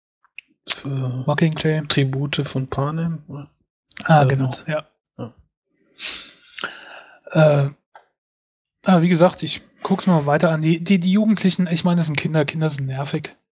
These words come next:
Speaker 2: Also, und die sind etwas klischeemäßig zum Teil dargestellt, die Kinder. Ähm, und ich sehe in diesem Thomas halt immer diesen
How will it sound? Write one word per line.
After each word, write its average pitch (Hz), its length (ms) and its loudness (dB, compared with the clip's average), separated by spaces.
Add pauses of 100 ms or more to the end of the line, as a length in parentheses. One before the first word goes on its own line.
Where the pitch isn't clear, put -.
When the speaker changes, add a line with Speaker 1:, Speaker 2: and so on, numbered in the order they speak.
(540)
Speaker 2:
Also, 139 380 -2 (300)
und - 240 -6
die 165 60 4
sind 147 280 -2 (360)
etwas 160 480 2 (440)
klischeemäßig 147 840 2
zum 143 220 -6
Teil 143 200 0
dargestellt, 143 640 -4
die - 40 -20
Kinder. 147 420 -8 (2250)
Ähm, 139 440 -2 (260)
und 170 240 4
ich 165 140 2
sehe 180 220 6
in 170 100 0
diesem 156 300 2
Thomas 175 360 0
halt 151 140 2
immer 165 240 2
diesen 147 480 -4